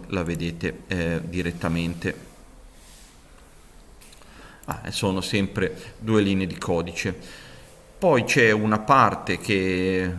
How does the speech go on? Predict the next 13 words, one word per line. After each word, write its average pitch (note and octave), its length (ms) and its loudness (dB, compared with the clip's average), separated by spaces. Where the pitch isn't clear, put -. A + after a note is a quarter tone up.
mm, F2+ 600 -4
vedete, F2+ 380 -4
parte G#2 460 2
non G#2+ 280 2
inserita, F#2+ 1000 0
parte G2+ 320 0
non G2 200 0
inserita G2+ 560 -2
nel D#3 200 2
libro. D3 540 2
In A#2+ 180 -4
questa A2 340 -2
parte A2+ 680 2